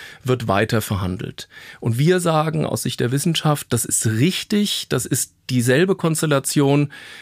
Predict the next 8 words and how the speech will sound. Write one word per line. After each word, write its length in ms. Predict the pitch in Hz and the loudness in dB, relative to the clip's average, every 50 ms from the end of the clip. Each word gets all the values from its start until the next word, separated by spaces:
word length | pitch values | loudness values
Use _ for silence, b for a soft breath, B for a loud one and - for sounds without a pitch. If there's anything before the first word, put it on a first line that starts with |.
| B B | B B
wie 260 | 135 131 139 139 127 | -2 2 2 2 4
wenn 220 | 131 127 127 135 135 | 4 4 4 4 4
der 160 | 131 117 113 | 4 4 4
Wachtmeister 680 | 117 151 - - - 151 143 139 135 - - 143 131 | 2 0 0 0 0 2 2 2 2 0 0 0 0
draußen 400 | - - 120 113 127 135 - 139 | 2 2 2 2 2 2 2 0
den 140 | 131 127 120 | 0 0 0
Terminszettel 840 | - 135 143 165 175 165 - - - - 135 113 - 107 95 92 101 | 2 2 4 4 4 2 0 -2 -2 0 0 0 0 0 -2 0 0
nicht, 380 | 123 131 - - - - - | 0 0 0 -2 -6 -10 -14